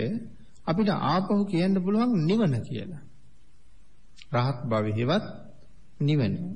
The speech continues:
රහත් වුණා කීවේ නිවන් දැක්ක කියන එකයි.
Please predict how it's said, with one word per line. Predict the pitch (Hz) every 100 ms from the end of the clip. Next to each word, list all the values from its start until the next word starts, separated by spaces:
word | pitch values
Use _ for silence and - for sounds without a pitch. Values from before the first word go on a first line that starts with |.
| -
රහත් | 127 127 151 -
වුණා | - 127 123 131
කීවේ | 127 170 220 285 294 - - -
නිවන් | - 123 147 185
දැක්ක | 165 113 - 175
කියන | 156 143
එකයි. | 147 -